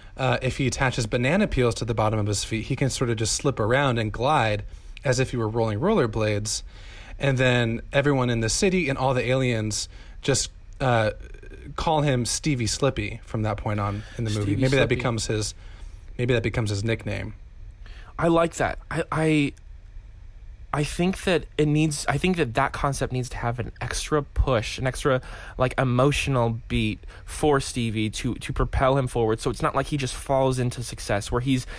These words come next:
Speaker 2: he needs to create these slippery, these slippery feet accoutrement. And so I think that, I think that in this wasteland, the, um,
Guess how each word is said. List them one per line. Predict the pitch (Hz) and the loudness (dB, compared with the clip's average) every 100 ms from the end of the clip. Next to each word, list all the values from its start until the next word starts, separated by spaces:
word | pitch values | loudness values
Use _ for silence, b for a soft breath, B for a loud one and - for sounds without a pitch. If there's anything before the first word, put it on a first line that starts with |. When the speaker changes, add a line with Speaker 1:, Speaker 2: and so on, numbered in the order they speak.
| - | 0
Speaker 2:
he | 170 | 4
needs | 160 147 156 156 143 | 6 6 6 4 0
to | - | -6
create | - 131 113 107 - | -6 -4 0 -2 -2
these | 101 - | -6 -4
slippery, | - 143 123 - 104 - - | 0 0 2 0 0 -4 -4
these | 139 120 | -2 0
slippery | 147 - 123 | 0 0 -2
feet | - - - 147 123 - - - - | -2 -6 -2 -2 -2 -8 -16 -18 -8
accoutrement. | 123 - 139 - 117 101 - B B B B - | -4 -2 -2 0 -2 -2 -4 B B B B 0
And | 143 139 | 2 2
so | - 139 | 2 2
I | 120 | 2
think | - - 156 - | 0 -2 -2 -2
that, | 135 117 - - - | -2 -2 -2 -10 -6
I | 131 | -6
think | - 185 202 - | -4 -2 -2 -2
that | 117 104 b b b b b - - - - - - - | -4 -4 b b b b b -18 -20 -18 -16 -16 -10 0
in | 175 185 | 2 4
this | 156 135 | 2 2
wasteland, | 135 135 160 - 113 92 90 - - - - - - - - - - - | 2 2 2 0 -2 0 -2 -8 -14 -16 -18 -18 -18 -18 -16 -16 -16 -10
the, | - 135 131 123 120 - | -2 2 4 4 2 4
um, | 123 110 98 | 4 2 0